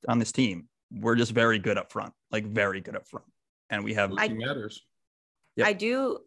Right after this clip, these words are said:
Speaker 2: I do like that we've had, we've brought out a f-, a couple different styles of play though under Conte already.
Speaker 3: Sure.
Speaker 2: I think that, um, that's very refreshing and different from what we've seen under the two previous managers, which was just the same old, same old every game, no matter what.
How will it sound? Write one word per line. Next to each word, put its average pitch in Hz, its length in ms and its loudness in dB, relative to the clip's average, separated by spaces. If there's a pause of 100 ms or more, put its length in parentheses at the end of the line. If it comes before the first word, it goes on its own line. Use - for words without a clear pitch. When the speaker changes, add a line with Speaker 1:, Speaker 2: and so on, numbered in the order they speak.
Speaker 2:
I 208 80 6
do 226 160 4
like 202 220 2
that 196 100 -4
we've 175 180 0
had, 165 300 2
we've 160 160 2
brought 160 180 6
out 156 120 2
a 156 40 2
f-, 147 120 -12 (160)
a 151 40 -4
couple 165 240 0
different 151 280 -2
styles 151 260 6
of 143 80 -2
play 151 220 0
though 151 160 4
under 147 200 0
Conte 147 380 0
already. 147 520 0 (440)
Speaker 3:
Sure. 151 160 -2
Speaker 2:
I 175 100 0
think 156 300 0
that, 160 220 8
um, 147 380 4 (340)
that's 160 440 4 (300)
very 147 760 2 (260)
refreshing 147 560 2
and 143 140 -4
different 135 440 0
from 147 180 0
what - 220 0
we've 143 220 2
seen 131 260 -2
under 135 220 2
the 131 80 0
two - 160 -2
previous 131 400 0
managers, 175 600 -2 (380)
which - 160 0
was 151 120 4
just - 200 0
the 143 100 0
same 143 320 4
old, 135 160 2
same 143 200 0
old 143 140 0
every 135 280 0
game, 131 220 0
no 131 80 0
matter 127 260 0
what. 135 420 2